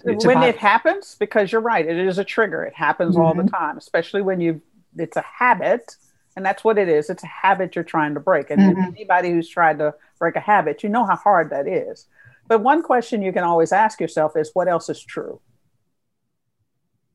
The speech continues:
Speaker 2: So when something happens, whether it's positive or negative, what else is true? Because the key is, um, in being a good conversationalist and getting results that you want to get,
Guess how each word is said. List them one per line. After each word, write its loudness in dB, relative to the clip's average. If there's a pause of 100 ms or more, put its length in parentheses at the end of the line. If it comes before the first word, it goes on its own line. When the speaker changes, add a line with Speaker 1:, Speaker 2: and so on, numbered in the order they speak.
(140)
Speaker 2:
So -6
when -6
something 2
happens, -4
whether 4
it's 0
positive 2
or 2
negative, -2
what -4
else -2
is -10
true? -6 (300)
Because 0
the -4
key -4
is, 2 (240)
um, -6
in -2
being 2
a 0
good 0
conversationalist -2
and -4
getting -2
results 0
that -4
you -8
want -2
to -10
get, -6